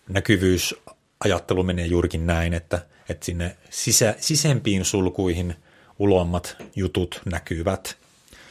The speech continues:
Joka tapauksessa me voidaan hiiren sen hetkinen sijainti, joka saadaan mouse piste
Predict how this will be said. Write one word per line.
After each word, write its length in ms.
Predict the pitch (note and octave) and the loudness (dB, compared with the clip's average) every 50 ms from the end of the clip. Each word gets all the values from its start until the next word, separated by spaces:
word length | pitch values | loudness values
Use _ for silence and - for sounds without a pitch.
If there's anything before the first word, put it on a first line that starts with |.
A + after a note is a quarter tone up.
| - _ _ _ _ _ - | -20 _ _ _ _ _ 2
Joka 200 | A#2 A#2+ B2 C3 | 2 4 4 6
tapauksessa 520 | C3+ C3+ C#3 C#3 B2+ A#2+ - A#2 - - | 4 4 6 6 4 4 4 -2 0 2
me 140 | A#2+ A#2 G#2 | 2 2 6
voidaan 460 | A2 A2 G#2+ G#2 G#2+ G2+ G2+ G2+ G2+ - - - - _ _ _ _ _ _ - _ _ _ _ _ _ - - - | 6 6 8 8 6 6 4 0 -2 -8 -18 -20 -20 _ _ _ _ _ _ -20 _ _ _ _ _ _ -14 -4 -2
hiiren 560 | A#2+ A#2+ B2 B2 A2+ A2 G#2+ G2+ G2 G2 - - _ _ _ _ _ _ - _ _ _ - _ _ _ _ _ _ _ _ _ _ _ - _ _ - _ _ _ _ _ _ - | 0 2 4 6 6 6 6 6 4 0 -2 -8 _ _ _ _ _ _ -20 _ _ _ -20 _ _ _ _ _ _ _ _ _ _ _ -20 _ _ -20 _ _ _ _ _ _ -12
sen 280 | - - - A2+ G#2 | -8 -2 0 0 2
hetkinen 440 | G2 G#2 G#2 - - A2 F#2+ F#2 F2+ | 2 0 0 -2 -2 -2 0 0 0
sijainti, 400 | - - - A2 A2+ B2 C3 C3 | 0 0 2 2 2 4 4 2
joka 140 | A#2+ - A2 | 2 2 2
saadaan 340 | - A2+ G#2 G2+ G2 G#2 G2+ | 4 4 4 4 4 4 4
mouse 240 | G2 G2 F#2+ F2+ - | 4 2 2 2 -2
piste 400 | - F#2+ - - G2 F#2 - | -4 -6 -4 -4 -4 -6 -6